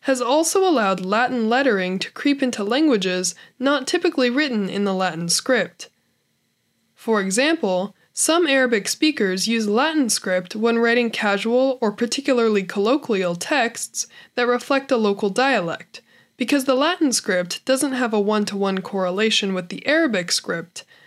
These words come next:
Other characters have been introduced, like the numbers three and seven,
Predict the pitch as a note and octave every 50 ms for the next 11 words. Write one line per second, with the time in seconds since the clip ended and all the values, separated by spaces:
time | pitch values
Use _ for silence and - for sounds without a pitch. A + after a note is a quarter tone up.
0 | _ _ _ _ - D4 C#4 B3+ A#3 A#3+ - D#4+ D#4+ C#4 C#4+ - G3+ F#3 F3 F3
1 | - - G3+ F#3+ G3 F#3+ F3 F#3 F#3+ F3+ - G3 G3 C#4+ C#4+ C4 F#3+ F3 - -
2 | - - - _ - - - _ _ _ - A3+ G#3+ G#3+ A#3 A3 A3 G#3 G3 G3+
3 | G3 G3 - - - F3+ F3+ F3+ F3 F3+ F#3 G#3 G#3 _ _ _ G#3 G3+ G#3 -
4 | - D#4+ D#4+ D4+ A#3+ G3 F#3+ F#3+ G3 G3